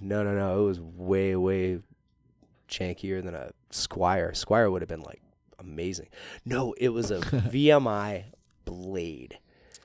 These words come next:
Speaker 2: Ooh.
Speaker 1: by Sebring. <laughs> Like, it wasn't
Speaker 2: Oh, it
Speaker 1: even
Speaker 2: was a Sebring?
Speaker 1: No, no, no. It wasn't even a Sebring. It was a V M I Blade by Sebring.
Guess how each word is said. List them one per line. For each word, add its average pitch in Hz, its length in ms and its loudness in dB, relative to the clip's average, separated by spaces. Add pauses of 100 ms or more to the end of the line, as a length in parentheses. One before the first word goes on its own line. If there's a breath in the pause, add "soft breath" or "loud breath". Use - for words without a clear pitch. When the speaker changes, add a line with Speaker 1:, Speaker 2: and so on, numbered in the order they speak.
(120)
Speaker 2:
Ooh. 104 300 -4
Speaker 1:
by 92 180 2
Sebring. 95 880 -2
<laughs> - 40 -14 (680 loud breath)
Like, 147 100 8
it 139 100 8
wasn't 156 300 10
Speaker 2:
Oh, 160 60 10
it 156 100 12
Speaker 1:
even - 40 10
Speaker 2:
was 127 100 6
a 123 40 2
Sebring? 143 600 2 (160)
Speaker 1:
No, 196 180 12
no, 180 120 12
no. 170 160 12
It 143 180 12
wasn't 156 280 10
even 143 260 -2
a 117 60 2
Sebring. 120 580 0
It 120 80 4
was 117 160 0
a 113 60 6
V 123 340 6
M 127 120 8
I 120 180 4
Blade 110 580 2
by 110 300 6
Sebring. 101 520 -2